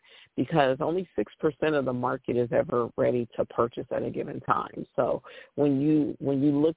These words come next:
when you unpack that statistic, what that means is a lot of the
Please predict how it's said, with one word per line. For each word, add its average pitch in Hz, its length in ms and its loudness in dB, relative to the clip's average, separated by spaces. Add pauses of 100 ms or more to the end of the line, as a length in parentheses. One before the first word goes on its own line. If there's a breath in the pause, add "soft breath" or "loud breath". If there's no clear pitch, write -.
(100)
when 139 180 -6
you 143 160 -8
unpack 165 600 -8 (100)
that 131 260 -6
statistic, - 560 -4
what 143 140 -2
that 143 180 -2
means 151 320 -2
is 131 180 -6 (360 loud breath)
a - 80 2
lot 139 400 2
of 165 100 -10
the 143 100 -10